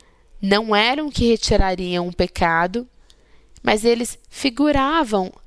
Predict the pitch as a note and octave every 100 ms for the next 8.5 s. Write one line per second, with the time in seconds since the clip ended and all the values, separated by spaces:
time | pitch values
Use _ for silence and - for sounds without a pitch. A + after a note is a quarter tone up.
0 | - G3 F#3+ - G3 F#3+ - - F3 E3
1 | F#3+ G#3 G#3 F#3+ - F3+ - E3 D3+ D3+
2 | D3 - - - _ _ _ _ _ -
3 | - - - - G3 G3 G#3+ G3 F#3+ E3+
4 | E3 F#3 - - - G3 F#3+ G3 - G#3+
5 | A3+ C4 B3 G#3 F#3+ F#3 G3 - F#3 F3
6 | E3+ F3 E3 E3 E3 F3+ - - F#3+ F3
7 | F3+ F#3 F#3 F3+ F3 F3+ G#3+ A#3+ B3 A3
8 | F#3+ E3 E3 E3+